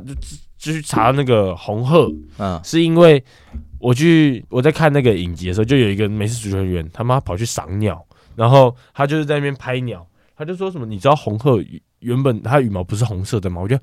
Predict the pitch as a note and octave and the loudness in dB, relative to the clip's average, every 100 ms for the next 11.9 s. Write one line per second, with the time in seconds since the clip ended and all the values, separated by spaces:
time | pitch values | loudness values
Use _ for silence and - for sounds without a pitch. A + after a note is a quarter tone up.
0 | _ _ - C3 C#3+ - _ - F3 G3+ | _ _ -2 2 2 -2 _ 2 4 4
1 | F#3+ G3 F#3 F3+ C3 C#3 C#3 B2 _ _ | 2 2 2 2 0 -4 -8 -10 _ _
2 | _ _ C#3+ D3 E3+ F#3 - G2+ D#2+ F2 | _ _ 2 2 2 -2 -4 -10 -10 -12
3 | - _ _ - D3+ F3+ G#3+ G#3+ G3 D3+ | -14 _ _ 0 2 2 2 2 2 -2
4 | C#3 C3+ D3+ D3 _ - - - - G3 | -2 -2 -2 -4 _ -18 -16 -16 -4 0
5 | C#3+ B2 G2+ A2+ B2 B2 B2 B2+ B2 A2+ | 0 0 -8 -6 -4 -4 -4 -6 -4 -4
6 | E2+ A2+ C#3 F#2 - - - - G#2+ - | -2 -4 -4 -4 -10 -20 -16 -12 -12 -14
7 | - - A#2 F#2 - - - G#2 C#3+ C3+ | -20 -4 -2 -2 -6 -14 -6 0 4 4
8 | F#2 - - E3+ C#3 B2+ D#3+ E3+ D3+ D3 | 2 -6 -2 0 2 2 0 2 2 0
9 | D3+ - B2 B2 A#2+ - C3+ A2+ A#2 F2+ | -4 -8 -8 -8 -8 -10 -8 -6 -8 -14
10 | - - G#2+ F#2+ C#2+ _ G#2 D#3+ E3+ D3+ | -20 -14 -14 -14 -20 _ 0 0 2 2
11 | E3 F3 - D#3+ A#2+ A2+ - - B2+ | 4 4 2 2 2 0 -2 -4 -4